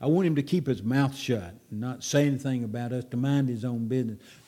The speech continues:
Same today. People come to church, say, "Well, I, I come to feel good. I, I, I, I want him to keep his distance from me. I don't want to worry about him being in my life through the week. Just Sunday, uh,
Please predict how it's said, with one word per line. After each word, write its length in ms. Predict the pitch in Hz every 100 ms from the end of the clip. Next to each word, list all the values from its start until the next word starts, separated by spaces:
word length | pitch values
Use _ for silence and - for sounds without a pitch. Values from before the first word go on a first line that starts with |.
| - -
Same 300 | 294 311 302
today. 380 | 285 285 269
People 260 | - 254 214
come 220 | 247 233
to 40 | 208
church, 280 | 240 233
say, 180 | - 190
"Well, 100 | 190 190
I, 220 | 240 220 208
I 40 |
come 260 | - 254 254
to 60 |
feel 220 | 208 233 220
good. 260 | 175 151
I, 120 | 156 160 - 151 -
I, 60 |
I, 340 | 151 151 151 170 156
I 60 | 202
want 180 | 269 254
him 80 |
to 80 | 196
keep 260 | 190 233 190
his 140 | 170
distance 560 | 131 165 208 - 156 135
from 260 | - 147
me. 160 | 139 131
I 140 | 143
don't 180 | 214 202
want 80 | 190
to 60 | 139 131 143
worry 240 | 147 185 190
about 300 | 147 151 143
him 160 | 135
being 140 | 147 147
in 80 | 139
my 100 | 135
life 340 | 135 143 135
through 140 | 147
the 80 | 131
week. 340 | 131 156 156 147
Just 300 | 240 - -
Sunday, 540 | 226 254 196 131 117 - - -
uh, 300 | 147 143 147